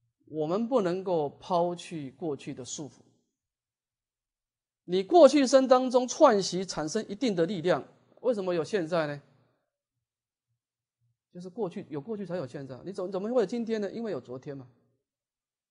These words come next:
你看唯识学阿赖也是的，横转如暴流，生命就是一个水流。我们因为有很多的过去、过去、过去，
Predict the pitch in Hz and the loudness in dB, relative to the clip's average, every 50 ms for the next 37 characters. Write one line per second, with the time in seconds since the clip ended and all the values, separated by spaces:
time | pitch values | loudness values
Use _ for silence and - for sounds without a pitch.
0 | _ _ _ _ - 175 208 247 240 233 214 226 254 180 180 170 - - 208 214 | _ _ _ _ -6 -2 0 2 2 2 0 0 -2 -4 -2 -2 0 2 4 4
1 | 175 151 135 120 - - 147 - - _ _ _ _ - - 208 269 269 233 196 | 4 2 0 -6 -8 -14 -16 -18 -20 _ _ _ _ -4 -2 0 0 4 4 4
2 | 165 160 160 190 190 - 208 160 147 135 113 - - _ _ _ _ _ _ _ | 4 4 2 0 4 6 6 6 4 2 -6 -8 -10 _ _ _ _ _ _ _
3 | _ _ _ _ _ _ _ _ _ _ - - - 254 262 269 269 254 226 202 | _ _ _ _ _ _ _ _ _ _ -6 2 4 4 4 6 4 2 0 0
4 | 220 202 180 170 180 175 160 135 - - 107 95 123 101 - - _ _ _ _ | 0 -2 -2 -2 -6 -6 -6 -6 -8 -10 -12 -10 -12 -14 -16 -18 _ _ _ _
5 | _ _ _ _ _ _ _ _ _ _ _ _ _ _ _ _ _ _ _ _ | _ _ _ _ _ _ _ _ _ _ _ _ _ _ _ _ _ _ _ _
6 | _ _ - - 202 220 247 285 311 330 320 302 262 269 269 233 196 202 220 262 | _ _ 0 4 4 6 6 6 6 6 8 8 8 8 6 6 4 4 4 4
7 | 247 208 180 175 - - _ _ _ - 302 262 247 269 262 247 269 240 240 254 | 4 4 4 2 0 -10 _ _ _ 6 6 6 6 6 2 6 6 6 6 4
8 | 233 - 277 240 208 - 269 233 | 0 6 6 6 6 4 -4 -8